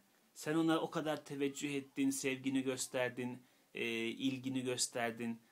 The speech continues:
rızasını kazanmaya çalıştın. Ya Cenab-ı Hak hiç onları ziyan eder mi ya? Onun sultanlığının şanı onu bırakır mı?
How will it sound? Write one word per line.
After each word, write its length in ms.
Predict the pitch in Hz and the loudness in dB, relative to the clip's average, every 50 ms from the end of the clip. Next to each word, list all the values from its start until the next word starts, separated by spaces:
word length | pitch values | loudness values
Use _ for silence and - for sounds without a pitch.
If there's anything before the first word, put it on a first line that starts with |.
| _ - 123 | _ -8 -6
rızasını 540 | 120 123 131 127 123 123 - 139 135 131 | -2 2 4 4 4 4 4 0 0 0
kazanmaya 520 | - 131 123 123 127 123 123 123 120 120 117 | 0 -4 -2 -2 -2 -2 -2 -2 -2 0 0
çalıştın. 460 | - 135 117 113 - - - 123 113 | 0 -2 -2 -2 -2 -4 -6 -6 -4
Ya 320 | 110 117 123 135 135 120 113 | -2 2 4 4 4 2 0
Cenab-ı 420 | - 123 120 123 123 127 127 123 127 | -4 -4 0 2 2 2 2 4 2
Hak 260 | 127 127 127 - - _ _ _ _ _ _ _ _ | 2 2 0 -4 -14 _ _ _ _ _ _ _ _
hiç 180 | 143 135 - 147 | -2 0 2 2
onları 300 | 131 123 135 135 131 123 | 2 0 0 -2 -2 -2
ziyan 300 | 117 120 120 117 117 117 | -2 -2 0 0 0 -2
eder 320 | 113 107 117 123 160 196 | -2 -2 0 0 0 0
mi 100 | 202 202 | 0 0
ya? 180 | 185 180 180 151 | 0 0 -2 0
Onun 180 | 135 139 139 | 2 2 2
sultanlığının 680 | 135 135 - 135 127 131 131 127 127 123 127 127 123 120 | 2 2 -2 -4 -6 -4 -2 -2 -2 -2 -2 -6 -6 -4
şanı 360 | - - 131 123 120 123 120 | -4 -2 0 -2 -2 -2 -2
onu 180 | 123 127 120 | -4 -4 -4
bırakır 340 | 117 123 127 123 - - 233 | 0 0 0 0 0 -4 -2
mı? 240 | 220 160 120 104 - | -2 0 0 -2 -6